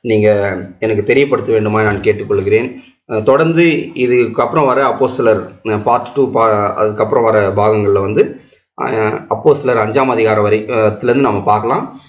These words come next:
இப்போ இந்த video வந்து எது வரைக்கும் இருக்குதுன்னா, அப்போஸ்தலர் ஒண்ணாம் அதிகாரத்துல இருந்து நான்காம் அதிகாரம் வரைக்கும் முப்பது கேள்விகள் நம்ம கொடுத்துருக்குறோம். அதற்குரிய பதிலையும் சொல்லியிருக்கிறேன். So, அடுத்த வீடியோல நான் உங்களை சந்திக்கிறேன். Thank you for watching. God bless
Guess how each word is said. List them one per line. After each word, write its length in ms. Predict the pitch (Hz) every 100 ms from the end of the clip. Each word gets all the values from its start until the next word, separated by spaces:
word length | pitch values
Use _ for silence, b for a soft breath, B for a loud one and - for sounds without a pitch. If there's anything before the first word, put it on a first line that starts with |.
| B
இப்போ 260 | 127 131
இந்த 300 | 135 135 156
video 280 | 151 151 147
வந்து 200 | 131 131
எது 140 | 127 131
வரைக்கும் 280 | 131 -
இருக்குதுன்னா, 240 | 104 104 196
அப்போஸ்தலர் 640 | 302 - 135 127 120 110
ஒண்ணாம் 280 | 107 120 120
அதிகாரத்துல 420 | 110 104 98 -
இருந்து 380 | 98 107 202 - B B B
நான்காம் 480 | 110 120 135 135
அதிகாரம் 340 | 107 107 101 101
வரைக்கும் 400 | 92 101 233 -
முப்பது 440 | 110 110 - 131
கேள்விகள் 380 | 127 107 101 107
நம்ம 200 | 104 95
கொடுத்துருக்குறோம். 600 | 92 98 107 101 170 - B B B
அதற்குரிய 440 | 120 110 110 120 110
பதிலையும் 500 | 107 107 120 139 143
சொல்லியிருக்கிறேன். 680 | - 104 101 95 131 185 B B B
So, 460 | - 107 101 101 98 107 110 -
அடுத்த 300 | 113 139 131
வீடியோல 340 | 117 113 110
நான் 160 | 107 98
உங்களை 220 | 95 92
சந்திக்கிறேன். 640 | 107 110 120 113 139 143 B B B
Thank 340 | 117 113 113 117
you 0 |
for 160 | 110
watching. 320 | 107 107 104
God 380 | 139 98 104 101
bless 100 | 107